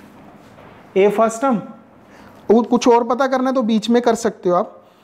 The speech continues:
What is the length of the wood required? Total length ही पता करनी है, Sum पता करना है, यानी Eleven by two, seventy,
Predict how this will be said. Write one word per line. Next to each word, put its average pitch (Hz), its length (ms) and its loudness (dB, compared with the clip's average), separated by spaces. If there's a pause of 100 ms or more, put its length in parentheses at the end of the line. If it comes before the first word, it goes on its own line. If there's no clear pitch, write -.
(160)
What 196 240 2
is 240 100 -4
the 269 80 0
length 220 300 -2
of 226 180 -6
the 240 100 2
wood 190 240 -2
required? 180 380 -4
Total 208 280 -2
length 196 240 -4
ही 208 60 -4
पता 185 200 -2
करनी 127 260 -4
है, 131 100 -8
Sum 196 300 0
पता 190 200 2
करना 131 240 -8
है, 127 60 -14
यानी - 680 -12
Eleven 180 340 2
by 208 200 -2
two, 233 160 -2 (1080)
seventy, 190 480 0